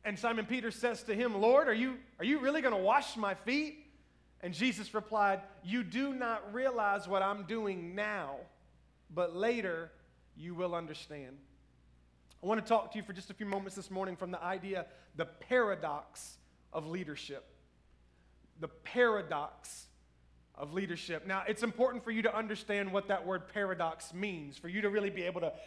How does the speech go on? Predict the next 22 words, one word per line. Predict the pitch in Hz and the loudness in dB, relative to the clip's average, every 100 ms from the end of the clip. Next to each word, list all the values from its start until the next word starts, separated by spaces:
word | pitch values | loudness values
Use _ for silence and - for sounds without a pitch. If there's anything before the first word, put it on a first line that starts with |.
| - 170 | -14 0
grasp | 196 202 190 175 | 4 6 4 0
what | 175 | -2
I'm | 165 | -2
talking | 196 214 214 | 2 2 2
about, | 160 160 160 | 0 2 2
you | 175 | 2
gotta | 180 | 0
first | 175 196 196 - - - - | 0 0 0 0 -10 -20 -8
understand | 202 208 185 196 185 | -4 -2 -4 -4 -4
the | |
definition | 156 165 165 160 160 156 | -2 -2 -2 -6 -8 -10
of | 151 | -8
paradox. | 202 214 165 156 - - - - | -2 0 2 -2 -4 -16 -20 -14
Paradox | - 269 320 226 185 180 196 - 214 | 0 2 4 2 2 2 0 -8 -10
is | 196 | -8
something | - 247 247 233 214 202 196 - - | -2 0 0 -2 -4 -4 -10 -16 -2
that | 208 202 180 - - - | 2 2 0 -8 -20 -18
seems | - - 294 330 311 262 | -12 0 2 4 0 -2
to | - 202 | -4 -4
be | 202 202 | -2 -2
a | 180 | -4
contradiction, | - 202 196 202 196 214 - 190 165 | -4 -4 -4 -4 -2 -2 -2 -6 -6